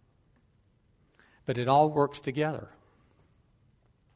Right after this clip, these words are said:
to teach us a lot of different things. And one of the primary things I hope you get from this,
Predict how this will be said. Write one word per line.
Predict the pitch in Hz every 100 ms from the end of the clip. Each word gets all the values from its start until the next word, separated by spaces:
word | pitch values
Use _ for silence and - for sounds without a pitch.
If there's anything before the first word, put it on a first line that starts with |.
| _ _ _ _ _ _ - _ - - - -
to | 120
teach | - 156 156
us | 127
a | 123
lot | 127 135 131 151
of | 139
different | 117 110 117
things. | - 113 113 107
And | 127 113
one | 143
of | 156
the | 104
primary | - 143 160 135 107
things | 98 120 110
I | 113
hope | 123 143
you | 135
get | 120 127
from | - 110
this, | 117 110 - - -